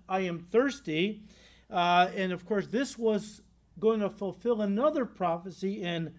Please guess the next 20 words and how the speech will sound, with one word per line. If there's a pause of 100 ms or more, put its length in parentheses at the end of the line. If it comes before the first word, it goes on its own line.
Psalm
sixty-nine,
verse (260)
twenty-one, (220)
which
that (440)
scripture
says, (580)
prophesying
of
this
event, (460)
"They
also
gave
me
gall
for
my
food,